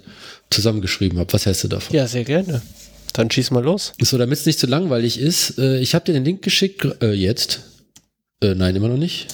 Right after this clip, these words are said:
Speaker 1: Im Signal.
Speaker 2: Mhm.
Speaker 1: Und, äh, das ist halt so ein Pad. Ich hatte einfach mal runtergeschrieben. Und vielleicht verliere ich den roten Faden.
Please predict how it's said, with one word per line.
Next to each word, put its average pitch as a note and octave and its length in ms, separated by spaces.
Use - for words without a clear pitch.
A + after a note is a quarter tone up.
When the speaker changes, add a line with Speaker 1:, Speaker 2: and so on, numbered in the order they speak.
Speaker 1:
Im A2 120
Signal. D3+ 360
Speaker 2:
Mhm. C3+ 340
Speaker 1:
Und, G#2+ 600
äh, G#2 760
das A2 160
ist - 80
halt C3+ 100
so B2+ 80
ein A2 80
Pad. - 380
Ich - 80
hatte C3+ 120
einfach C3 160
mal A#2+ 80
runtergeschrieben. G2+ 720
Und G#2 160
vielleicht B2+ 240
verliere D#3+ 160
ich D#3+ 80
den C3 100
roten C3+ 300
Faden. C#3 400